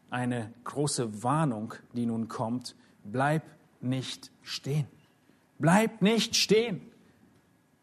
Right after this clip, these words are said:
Und erst wenn wir diese fünf Taktiken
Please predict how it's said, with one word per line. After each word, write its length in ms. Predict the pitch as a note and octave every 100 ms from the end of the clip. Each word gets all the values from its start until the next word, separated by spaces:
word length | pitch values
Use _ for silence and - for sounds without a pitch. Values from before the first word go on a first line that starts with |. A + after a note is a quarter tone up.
| _ _ _ _ _ _ _ -
Und 120 | C3
erst 320 | F#3 G#3+ -
wenn 160 | F3 D#3
wir 100 | C#3+
diese 500 | B2 G#3+ A3+ G3+ F#3+
fünf 420 | - G#3+ G3 -
Taktiken 720 | - F#3 - F#3 - C#3